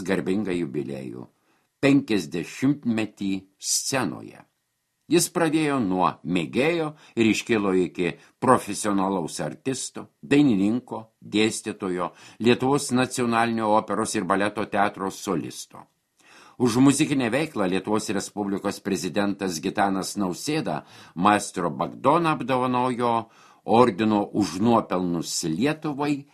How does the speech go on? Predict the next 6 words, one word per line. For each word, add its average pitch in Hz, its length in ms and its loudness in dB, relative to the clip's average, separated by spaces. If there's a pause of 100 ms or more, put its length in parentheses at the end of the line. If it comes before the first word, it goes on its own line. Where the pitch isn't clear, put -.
(120)
Riterio 101 720 -2 (100)
kryžiumi. - 560 -12 (2000)
Išsaugojęs 170 840 4
chorą. - 380 -10 (960)
Bagdonas 202 600 2
neslepia, 101 600 -4